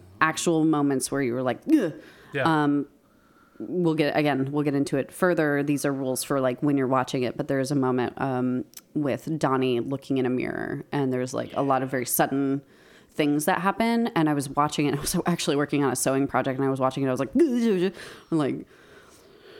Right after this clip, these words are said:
Speaker 1: kind of freaked myself out and, like, had to sit there for a second, like, "Oh, that, I forgot that this movie is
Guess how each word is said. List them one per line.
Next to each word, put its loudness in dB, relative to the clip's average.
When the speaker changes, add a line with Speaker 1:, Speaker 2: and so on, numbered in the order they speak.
Speaker 1:
kind 0
of -2
freaked 0
myself 2
out 4
and, 2
like, 0
had 0
to 0
sit -2
there 0
for -4
a 0
second, -2
like, -2
"Oh, -2
that, -2
I 0
forgot -4
that -4
this -6
movie 2
is -2